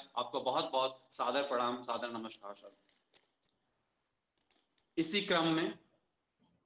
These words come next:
मैं डॉक्टर शकुंतला मिश्रा नेशनल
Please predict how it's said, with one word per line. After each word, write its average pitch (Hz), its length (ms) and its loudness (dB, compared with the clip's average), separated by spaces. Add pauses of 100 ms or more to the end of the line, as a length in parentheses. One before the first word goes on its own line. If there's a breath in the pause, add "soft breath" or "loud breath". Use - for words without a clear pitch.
(180)
मैं 139 540 0 (840)
डॉक्टर 143 240 2
शकुंतला 160 560 0
मिश्रा 160 340 0
नेशनल 147 560 -2